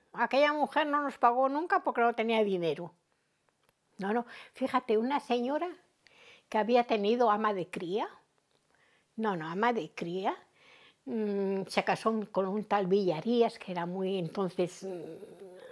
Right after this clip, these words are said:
rojo, de no sé, bueno, total que desapareció.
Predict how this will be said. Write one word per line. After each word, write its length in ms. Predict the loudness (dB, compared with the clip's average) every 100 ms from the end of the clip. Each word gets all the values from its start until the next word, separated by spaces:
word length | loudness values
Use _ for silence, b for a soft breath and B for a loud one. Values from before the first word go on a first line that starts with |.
| -20 -20 -20 -16 -10 -10 -8 -12 -10
rojo, 440 | -2 2 2 4 4
de 180 | 6 4
no 120 | 2
sé, 280 | 0 0 0
bueno, 500 | -4 2 2 2 -2
total 340 | 0 2 2
que 180 | 0 -2
desapareció. 880 | -4 -6 -4 -4 -4 -4 0 0